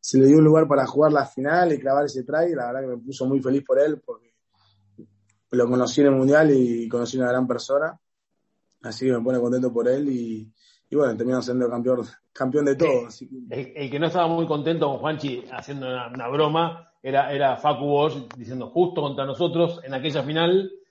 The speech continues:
Speaker 2: te venís a despertar".
Speaker 1: Sí, claro.
Speaker 2: Pero bueno, son cosas que pasan, son cosas
Speaker 1: Son
Speaker 2: que
Speaker 1: cosas que
Speaker 2: pasan.
Speaker 1: pasan. Bueno, pero hay que decir, por lo menos fue Juanchi, no fue, no sé, un francés o otro que le clavó otra vez.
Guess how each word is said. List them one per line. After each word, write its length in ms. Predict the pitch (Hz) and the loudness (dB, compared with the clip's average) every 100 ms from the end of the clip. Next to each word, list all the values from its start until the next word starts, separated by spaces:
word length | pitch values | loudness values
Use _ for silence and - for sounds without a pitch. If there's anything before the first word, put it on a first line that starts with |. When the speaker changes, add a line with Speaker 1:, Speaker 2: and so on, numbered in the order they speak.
| _ | _
Speaker 2:
te 100 | - | -2
venís 260 | 139 120 139 | -2 -2 -2
a 60 | 143 | -2
despertar". 420 | - 143 175 143 | -2 -2 2 2
Speaker 1:
Sí, 60 | |
claro. 0 | |
Speaker 2:
Pero 140 | 131 131 | 2 2
bueno, 280 | 143 110 - _ _ | 2 -2 -12 _ _
son 200 | - 131 | -12 -6
cosas 260 | 131 196 151 | -2 0 0
que 80 | 139 | 2
pasan, 400 | 147 - 104 - _ | 0 -2 -14 -18 _
son 180 | - 156 | -6 -2
cosas 200 | 143 156 | 0 0
Speaker 1:
Son 80 | 147 | 2
Speaker 2:
que 60 | |
Speaker 1:
cosas 140 | 160 151 | 4 4
que 60 | 147 | 4
Speaker 2:
pasan. 80 | 170 | 2
Speaker 1:
pasan. 220 | 143 - _ _ _ | -2 -4 _ _ _
Bueno, 260 | 185 170 151 | -2 -2 -2
pero 120 | 175 | -4
hay 60 | 185 | -2
que 60 | |
decir, 360 | 175 190 190 - _ _ | -4 -4 -6 -8 _ _
por 160 | - 156 | -10 -6
lo 80 | 180 | -4
menos 300 | 208 190 190 | -2 -2 -2
fue 300 | 180 180 170 | -2 -2 -4
Juanchi, 480 | 180 202 208 185 175 | -2 -2 -2 -4 -8
no 160 | 160 | -8
fue, 320 | - 170 165 | -4 0 0
no 100 | 156 | -2
sé, 320 | 147 185 165 143 | -8 -4 -4 -4
un 160 | 139 | -6
francés 680 | 139 143 143 170 175 170 156 | -10 -10 -4 0 4 4 4
o 80 | 165 | 4
otro 220 | 180 143 | 4 2
que 60 | 131 | -2
le 100 | 127 | -4
clavó 200 | 131 127 | -4 -6
otra 180 | 123 | -8
vez. 100 | 120 | -12